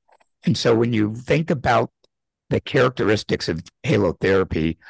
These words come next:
which is that it's super absorbent in dry, it's antibacterial, right? And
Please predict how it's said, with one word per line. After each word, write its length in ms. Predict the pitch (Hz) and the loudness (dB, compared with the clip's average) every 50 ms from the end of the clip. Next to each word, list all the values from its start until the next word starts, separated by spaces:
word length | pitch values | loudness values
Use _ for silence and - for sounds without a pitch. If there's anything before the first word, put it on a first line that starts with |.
| - - - _ | -20 -20 -20 _
which 220 | - - - - 117 | -6 -4 -4 -2 -2
is 160 | 101 87 85 | -2 -2 0
that 180 | 95 90 85 85 | 0 0 0 -2
it's 160 | 82 - - | -4 -4 -6
super 440 | - - 139 131 127 - 135 117 107 | -4 -2 -2 -4 -2 -2 0 0 0
absorbent 600 | 95 85 80 82 80 76 76 76 87 90 - - _ _ _ - | -2 -4 -4 -2 -2 -2 -2 -2 -2 -4 -6 -6 _ _ _ -6
in 240 | - 95 85 85 73 | -4 -2 -2 -2 -2
dry, 500 | 80 85 76 71 73 73 76 80 104 - _ _ _ _ _ _ - | -2 -2 -2 -2 -2 -2 -2 -4 -6 -8 _ _ _ _ _ _ -6
it's 180 | - - - - - | -6 -6 -6 -6 -6
antibacterial, 1300 | - 110 110 127 127 - 117 123 - - 120 95 90 - - - 107 98 92 85 82 78 - 107 131 - _ _ _ _ _ _ _ _ - | -4 -2 -2 -2 0 0 -2 -2 -2 0 -2 -2 -2 -4 -4 -2 0 0 0 0 0 0 0 -2 -4 -6 _ _ _ _ _ _ _ _ -6
right? 260 | 165 90 98 107 165 - _ _ _ _ _ - | -2 0 0 0 -2 -4 _ _ _ _ _ -4
And 640 | 190 160 180 170 110 87 90 98 117 127 131 - | 0 0 2 2 2 2 2 0 0 -2 -2 -8